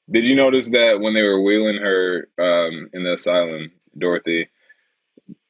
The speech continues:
uh, the assistant to the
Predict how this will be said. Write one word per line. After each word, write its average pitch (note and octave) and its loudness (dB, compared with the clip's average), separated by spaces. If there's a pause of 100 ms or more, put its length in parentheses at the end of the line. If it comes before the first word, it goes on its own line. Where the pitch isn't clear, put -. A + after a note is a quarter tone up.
(120)
uh, D#2+ -4
the E2+ 0 (460)
assistant - -2
to F#2 -2
the E2 -2